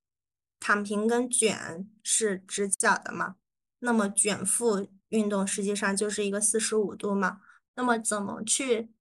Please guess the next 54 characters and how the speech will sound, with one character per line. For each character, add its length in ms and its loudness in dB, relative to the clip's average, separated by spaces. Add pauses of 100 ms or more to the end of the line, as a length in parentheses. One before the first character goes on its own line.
找 180 2
到 220 4
你 240 4
人 260 0
生 280 -2
的 320 -2 (180)
那 180 -2
个 120 -2
四 180 0
十 160 -2
五 220 0
度 180 -2
角 340 -2
呢？ 240 -6 (560)
就 160 -2
是 120 0
要 180 6
想 300 0
清 280 0
楚 380 0 (320)
你 260 2
究 220 0
竟 160 4
想 180 2
成 200 0
为 100 0
什 180 -2
么 100 0
样 180 2
的 120 2
人。 380 -2 (960)
其 220 -2
实 160 0
做 320 2
父 260 0
母 100 2
也 240 0
一 180 -6
样， 420 0
刚 180 0
才 140 2
也 160 6
有 120 2
提 220 -4
到 240 2
对 340 -2
小 220 -2
孩 320 -4
的 160 -4
那 240 -2
个 260 -6
教 380 0
育 140 0
吧， 240 -4